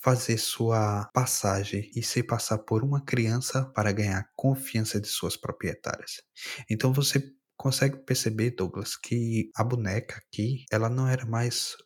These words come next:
um brinquedo, mas sim um portal, um portal pra fazer suas ações maléficas.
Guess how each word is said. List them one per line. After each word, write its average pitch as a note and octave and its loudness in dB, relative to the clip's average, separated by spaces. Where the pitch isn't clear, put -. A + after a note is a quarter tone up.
um A#2+ 0
brinquedo, G#2+ -2
mas G2+ -4
sim A#2 0
um B2 0
portal, G#2+ 0
um A2+ -2
portal - -2
pra B2 -2
fazer A2 -2
suas G#2 0
ações G2 -2
maléficas. F#2+ -4